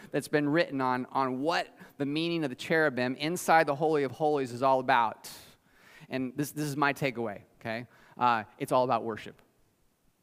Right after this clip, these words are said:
Okay, the cherubims were there to make sure that worship was done right. They were there to guard over the altar. Their wings actually covered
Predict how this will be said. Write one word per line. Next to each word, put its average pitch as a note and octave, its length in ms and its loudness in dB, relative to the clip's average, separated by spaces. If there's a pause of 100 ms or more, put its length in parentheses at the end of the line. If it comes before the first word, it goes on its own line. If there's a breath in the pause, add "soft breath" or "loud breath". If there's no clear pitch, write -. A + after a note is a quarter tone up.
(140)
Okay, A#2 140 -4
the B2 120 -8
cherubims E3 600 4
were F3+ 100 4
there D#3 180 6
to C#3+ 40 2
make C#3+ 180 0
sure D3+ 160 -4
that C3 140 -2
worship C3 340 -2
was C#3 140 -4
done C3+ 220 2
right. B2 560 0 (400 loud breath)
They C#3+ 120 4
were D#3 140 2
there D3+ 160 4
to C#3+ 80 0
guard D3 500 8
over D3+ 280 2
the C#3 140 -2
altar. D3 420 2
Their B2 160 0
wings D3+ 320 0
actually C#3+ 320 2
covered D3 800 0